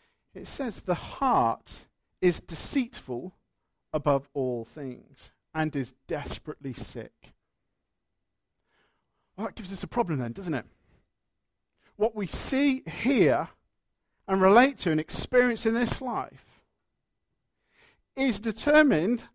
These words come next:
in a large part of what our heart wants. And if that's desperately sick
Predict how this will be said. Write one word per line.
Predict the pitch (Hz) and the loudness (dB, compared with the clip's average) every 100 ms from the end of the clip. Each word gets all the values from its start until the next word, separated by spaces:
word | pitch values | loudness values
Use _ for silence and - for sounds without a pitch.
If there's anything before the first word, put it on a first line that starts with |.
| _ - | _ 0
in | 196 208 | 2 4
a | 202 | 4
large | 226 294 294 - | 6 6 4 2
part | 147 151 _ 247 | 2 2 _ -4
of | 233 | 2
what | 269 | 2
our | 254 | 2
heart | 190 285 320 240 - 160 - | 2 4 6 4 0 -10 -4
wants. | 151 139 - - - - _ _ _ - | -2 -2 -6 -20 -20 -20 _ _ _ -4
And | |
if | 285 - | -4 -2
that's | 381 349 - | -4 -4 -8
desperately | - 247 - - 262 202 190 | -6 -6 -8 -14 -12 -8 -8
sick | - - 180 131 - | -8 -4 -2 -4 -8